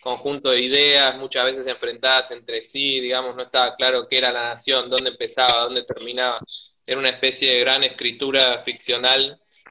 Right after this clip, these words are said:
en curso, ¿no? Que eso me parece como interesante, ¿viste? Cada dos años des-, decidía la, en ese momento, el, donde está ambientada la película, era la, era época de Rosas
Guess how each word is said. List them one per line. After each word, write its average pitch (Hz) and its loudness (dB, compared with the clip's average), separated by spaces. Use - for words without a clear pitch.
en 120 -4
curso, 123 -4
¿no? 131 -6
Que - -4
eso 139 -2
me 127 0
parece 120 0
como 117 -6
interesante, 120 -2
¿viste? 120 -2
Cada 120 4
dos 131 2
años 147 2
des-, 131 -2
decidía 139 2
la, 131 2
en 139 -4
ese 143 -2
momento, 143 0
el, 127 -2
donde 127 -4
está 143 0
ambientada 143 4
la 139 4
película, 143 4
era 139 4
la, 135 4
era 139 0
época 139 2
de 131 6
Rosas 147 0